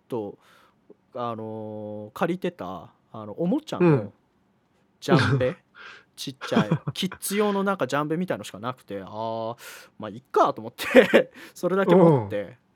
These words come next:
Speaker 1: 次の日。
Speaker 2: うん。はい。
Speaker 1: で、あのー、まあ、オーディション、それ一次審査だったんですけど、
Speaker 2: はい。
Speaker 1: 「じゃあ通りま-、あの、通りましたよ」っていうのを後日いただいて、
Speaker 2: おー。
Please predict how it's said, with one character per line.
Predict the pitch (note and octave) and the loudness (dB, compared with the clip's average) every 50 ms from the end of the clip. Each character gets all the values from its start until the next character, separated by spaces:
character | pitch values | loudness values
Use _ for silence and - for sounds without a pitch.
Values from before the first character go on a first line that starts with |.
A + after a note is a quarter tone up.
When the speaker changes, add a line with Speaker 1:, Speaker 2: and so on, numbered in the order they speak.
| _ _ _ _ | _ _ _ _
Speaker 1:
次 | - - C#3 C3 | -14 -10 -8 -6
の | B2 B2 | -6 -6
日。 | - - C3+ | -8 0 4
Speaker 2:
う | D#3+ | 6
ん。 | E3 D#3+ D3 A#2+ F#2+ D#2+ D#2 - _ _ _ _ _ _ - - - - - - - - - | 6 6 4 2 -2 -6 -12 -16 _ _ _ _ _ _ -20 -20 -20 -20 -20 -20 -20 -20 -8
は | - - D#3 C3+ A#2 G2 F2+ F#2 _ _ _ | -2 0 0 0 0 -4 -8 -12 _ _ _
い。 | G3 A3 | -8 -2
Speaker 1:
で、 | A3+ C#4 C#4+ B3+ - - _ _ _ _ _ _ | 0 4 4 4 2 0 _ _ _ _ _ _
あ | - F3+ F3 E3+ E3+ | -2 -2 0 0 0
の | E3 D#3+ D#3 D#3 D3+ C#3+ C#3+ C#3+ C#3 C3+ C3 C3 C3 C3 B2+ B2+ B2+ B2 B2 B2 B2 | -2 -4 -4 -6 -6 -6 -6 -6 -6 -6 -6 -6 -4 -4 -4 -4 -4 -4 -6 -6 -2
ー、 | E3+ | 0
ま | F3 | 0
あ、 | D3 B2+ | 0 0
オ | C3+ | 0
ー | |
デ | C3 | -2
ィ | C3 | -6
シ | - - | -6 -6
ョ | C3 B2 | -8 -8
ン、 | A#2+ | -8
そ | - - F3+ | -6 -4 -2
れ | F3+ | -2
一 | F#3 - - A#3 | -2 -4 -6 -8
次 | G3+ A3 | -6 -6
審 | G3+ - A#3 A3 | -6 -6 -6 -4
査 | - B2+ | -4 -6
だ | G2 | -6
っ | F3 | -8
た | _ E3 | _ -18
ん | - | -20
で | - - | -20 -20
す | - - | -16 -16
け | - A2+ | -12 -10
ど、 | A2+ G2+ D#2+ - _ _ _ _ _ _ _ _ _ _ _ _ _ _ _ _ - | -10 -12 -12 -16 _ _ _ _ _ _ _ _ _ _ _ _ _ _ _ _ 2
Speaker 2:
は | D#3+ C#3 G#2+ E2+ | 2 2 2 -2
い。 | - _ - - | -8 _ -20 -12
Speaker 1:
「じ | C#3+ D3 | -8 -8
ゃ | C3 | -8
あ | - | -6
通 | - C#3 B2+ | -4 -6 -4
り | B2+ A#2+ | -4 -6
ま-、 | B2+ B2 A#2+ - _ - | -6 -8 -10 -12 _ -12
あ | D3+ C3+ | -10 -10
の、 | A#2+ A2+ A2 | -10 -10 -10
通 | - D3+ | -8 -6
り | D3 D3 | -4 -4
ま | D#3 | -6
し | - | -6
た | - A2+ | -6 -8
よ」 | G2 G2 G2+ G2 | -8 -8 -10 -12
っ | |
て | _ _ - D2+ | _ _ -20 -16
い | F2 G2 | -14 -14
う | F#2+ | -14
の | F2+ D2+ | -16 -18
を | D2+ _ _ _ _ _ _ _ - | -20 _ _ _ _ _ _ _ -12
後 | D#3 C3 | -10 -10
日 | A2 A2 - - G#2 | -10 -10 -16 -16 -12
い | G2+ | -4
た | C3+ C#3 | 2 4
だ | |
い | D#3+ | 6
て、 | F3 | 8
Speaker 2:
お | F#3 F#3 F3 | 8 8 8
ー。 | D3+ | 8